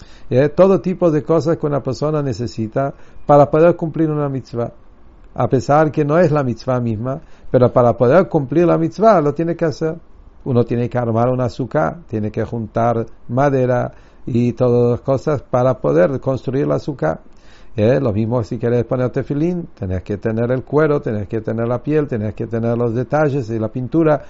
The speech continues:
para poder hacer los tefilín, mezuzá, tzitzit, cada cosa.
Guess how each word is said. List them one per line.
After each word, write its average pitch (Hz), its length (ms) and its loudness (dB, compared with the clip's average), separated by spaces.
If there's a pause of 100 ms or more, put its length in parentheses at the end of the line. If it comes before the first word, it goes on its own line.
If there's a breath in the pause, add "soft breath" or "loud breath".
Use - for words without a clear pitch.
(220 loud breath)
para 123 240 6
poder 143 300 4
hacer 139 260 2
los 135 140 -2
tefilín, 160 640 -2 (180)
mezuzá, 120 500 0
tzitzit, 147 460 0 (380 soft breath)
cada 180 280 6
cosa. 180 360 0